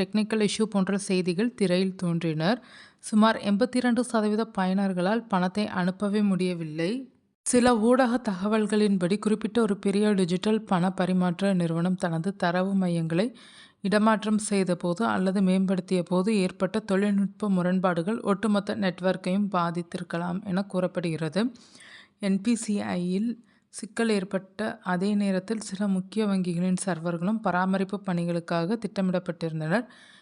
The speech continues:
இதுவும் சேர்ந்து பண பரிமாற்றத்தை உள்விகளின் எண்ணிக்கை அதிகரித்தது. செயலிகளுக்கும் வங்கிகளுக்கும் இடையே தகவல்களை பரிமாறும் ஏ பி ஐ-களில்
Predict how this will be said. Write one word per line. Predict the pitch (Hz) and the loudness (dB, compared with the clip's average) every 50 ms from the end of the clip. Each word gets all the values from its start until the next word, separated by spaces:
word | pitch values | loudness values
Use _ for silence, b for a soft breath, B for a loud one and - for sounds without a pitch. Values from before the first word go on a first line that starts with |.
| B B - | B B -4
இதுவும் | 208 185 214 226 233 233 | 0 2 2 4 4 2
சேர்ந்து | 233 - 220 196 180 190 214 254 247 | 2 2 2 2 2 2 2 0 0
பண | - 202 185 190 214 208 - | 0 -2 0 0 0 0 0
பரிமாற்றத்தை | 208 190 190 180 180 180 170 - 180 170 170 - 220 220 214 208 208 - - | -2 -2 0 0 0 -2 -2 -2 -4 -6 -4 -4 -4 -4 -4 -4 -8 -8 -6
உள்விகளின் | - 190 180 170 185 160 175 180 202 254 277 247 - | -6 -4 -2 -2 -2 -2 0 0 0 0 -2 -4 -6
எண்ணிக்கை | - 190 175 175 175 175 - 208 208 - | -4 -4 -2 -2 -2 -4 -6 -8 -8 -8
அதிகரித்தது. | - 190 180 165 165 180 170 170 170 165 - 165 156 175 208 262 294 - - B B B B B B B B B B - - - - _ _ _ _ _ _ _ - | -6 -8 -6 -4 -4 -4 -4 -4 -6 -6 -6 -6 -2 -2 -2 -2 -2 -4 -10 B B B B B B B B B B -20 -20 -20 -20 _ _ _ _ _ _ _ -8
செயலிகளுக்கும் | - - 226 220 226 240 240 254 262 233 240 220 202 196 214 226 240 214 | -2 2 4 4 6 6 4 2 2 2 2 2 2 2 2 2 4 4
வங்கிகளுக்கும் | 208 190 196 190 214 208 202 208 196 196 - 226 220 214 | 4 4 4 4 2 2 2 2 0 0 0 0 0 0
இடையே | - 190 185 180 190 233 226 | 0 2 2 4 4 2 2
தகவல்களை | 226 196 175 175 196 202 202 196 190 190 202 208 | 2 2 2 2 0 0 2 2 2 2 2 2
பரிமாறும் | 208 - 175 170 180 180 180 175 170 190 220 - 190 | 2 0 0 0 2 2 2 2 2 0 0 0 0
ஏ | 185 185 | 0 0
பி | 185 - 202 | 0 2 2
ஐ-களில் | 196 190 185 180 170 170 190 220 233 | 2 2 2 2 0 0 0 0 -2